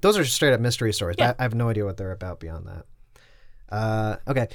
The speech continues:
Speaker 1: And, and speaking of which, so yeah, it features the protagonist, George Smiley. And again, it, it should be said about, like, what this meant coming out in the sixties, right? Because,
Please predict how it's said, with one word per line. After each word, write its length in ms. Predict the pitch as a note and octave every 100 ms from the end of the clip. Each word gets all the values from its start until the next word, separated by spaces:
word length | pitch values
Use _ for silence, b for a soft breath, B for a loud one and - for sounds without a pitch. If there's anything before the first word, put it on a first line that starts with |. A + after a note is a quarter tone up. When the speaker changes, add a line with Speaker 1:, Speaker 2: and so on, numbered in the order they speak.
| B B
Speaker 1:
And, 180 | - F#3
and 160 | F3+ F#3
speaking 240 | - A3
of 60 | G#3
which, 160 | F3 -
so 180 | - F#3
yeah, 140 | F3 E3
it 140 | D#3+
features 320 | - B3+ A#3+
the 100 | F#3+
protagonist, 640 | D#3 E3 D3+ D3 C#3 C3 -
George 200 | C3 A2
Smiley. 560 | - A#2 A2 G#2+ G#2+ A2+
And 160 | C3
again, 300 | C3 C#3 C3
it, 240 | B2+ B2+ C3
it 40 |
should 160 | B2 D3+
be 80 | D3
said 160 | D3
about, 240 | B2+ B2+ A#2+
like, 200 | A#2 A2
what 160 | C3 B2
this 180 | A#2+ A#2
meant 440 | A2+ A2+ A2+ -
coming 240 | - B2 A#2
out 100 | A2+
in 140 | A2+
the 80 | G2+
sixties, 480 | - A2 - - G2
right? 280 | F#2+ G#2+
Because, 300 | - A#2+ A2+